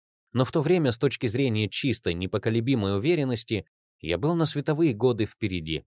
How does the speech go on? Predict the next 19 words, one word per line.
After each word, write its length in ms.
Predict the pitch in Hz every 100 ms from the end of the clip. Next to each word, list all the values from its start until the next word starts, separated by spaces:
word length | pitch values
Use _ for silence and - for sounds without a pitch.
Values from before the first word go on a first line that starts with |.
| _ _ _ _
С 60 | -
самого 320 | 104 92 87
начала 420 | 90 87 143 120
было 220 | 90 92
ясно, 360 | 87 110 113 101
что 200 | - 98
мы 120 | 90
оба 280 | 92 127 104
прекрасно 560 | 82 82 98 107 - 107
сработались, 720 | - 131 107 92 87 80 - _ _ _
и 60 | -
я 140 | 104
нисколько 440 | 151 151 180 156 139
не 120 | 123
сомневался, 600 | 113 113 107 139 123 110
что 200 | - 107
мы 100 | 101
добьемся 540 | 92 85 90 87 -
многого. 500 | 90 82 76 71 67